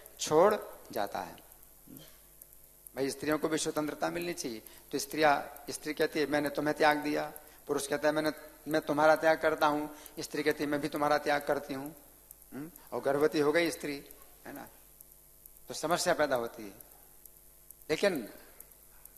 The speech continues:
यहां सिद्धांत यह है कि पुरुष कहता है, "मैं तुम्हारा त्याग करता हूं।" तो स्त्री कहती है कि, "मैं कहां जाऊंगी तुम्हारे बिना?"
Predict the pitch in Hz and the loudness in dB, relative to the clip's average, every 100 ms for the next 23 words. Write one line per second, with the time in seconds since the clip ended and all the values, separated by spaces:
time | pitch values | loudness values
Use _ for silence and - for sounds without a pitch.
0 | - - - - - - - - - - | -20 -20 -20 -20 -20 -20 -20 -20 -20 -20
1 | - 143 156 135 - - 156 135 160 160 | -6 2 2 2 -2 -2 -2 2 0 4
2 | 202 180 135 - - - 170 190 190 180 | 6 6 4 -2 -12 -10 -4 0 0 2
3 | 180 190 185 180 175 170 175 180 180 147 | 2 2 0 2 2 2 2 2 2 0
4 | 123 101 - - - - - - 170 - | 0 -2 -6 -16 -20 -20 -20 -10 -10 -6
5 | 185 180 185 190 160 160 - - 170 180 | 0 0 2 2 2 0 -8 -6 2 2
6 | 180 175 160 156 160 151 156 - - 143 | 4 2 4 4 4 -2 -8 -14 -12 -2
7 | 143 143 131 127 127 | 0 0 -2 -4 -10